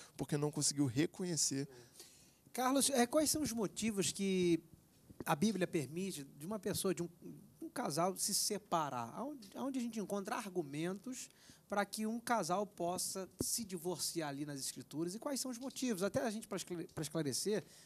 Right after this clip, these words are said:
Speaker 2: de repente a pessoa tá querendo se divorciar, mas como o pastor Ebenezer falou, é, casamento não nasce pronto, é uma construção diária, né? Você tem que preparar, ter paciência, você tem que, é, perseverar,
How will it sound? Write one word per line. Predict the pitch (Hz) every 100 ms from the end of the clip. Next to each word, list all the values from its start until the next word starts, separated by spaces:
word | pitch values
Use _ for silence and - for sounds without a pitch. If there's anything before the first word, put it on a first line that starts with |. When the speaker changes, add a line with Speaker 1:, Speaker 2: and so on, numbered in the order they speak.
| -
Speaker 2:
de | 214
repente | 190 202
a | 202
pessoa | 185 160 180
tá | 170 165
querendo | 160 156 151
se | 151
divorciar, | 139 135 131 - 143 196 - -
mas | 208 202
como | 233
o |
pastor | 220 190
Ebenezer | 220 214 220
falou, | - 233 202 220 - -
é, | -
casamento | 202 214 214 220 254
não | 240 254 247 247
nasce | 240 247 -
pronto, | - 233 269 262
é | 180
uma | 190
construção | 254 233 294 - 294 285 302
diária, | 233 - 269 302
né? | 226 190
Você | 185
tem | - 226
que | 285 233 - _ -
preparar, | 233 - - 247 226 240 226 180 170
ter | 190
paciência, | - 185 - 269 208 202 180 175 160 - - -
você | 170 202
tem | 190 185 180
que, | 185 180 165 165
é, | 156 156 151
perseverar, | 147 156 - 170 233 233 202 202 156